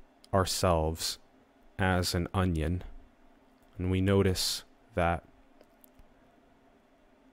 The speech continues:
I'm identifying myself with my name, Atlas. I'm identifying myself with my age. I'm twenty-eight.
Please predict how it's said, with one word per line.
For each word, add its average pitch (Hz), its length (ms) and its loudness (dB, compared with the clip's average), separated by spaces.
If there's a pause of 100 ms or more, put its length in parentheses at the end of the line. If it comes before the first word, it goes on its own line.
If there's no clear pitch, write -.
(420)
I'm 107 320 2
identifying 117 760 4
myself 95 800 0 (1700)
with 101 220 -2
my 80 160 -2
name, 95 540 0 (680)
Atlas. 85 680 -2
I'm 90 160 -4
identifying 95 680 0
myself 92 420 0
with - 180 -2
my 92 180 0
age. 87 500 -2 (100)
I'm 90 140 -6
twenty-eight. 87 640 0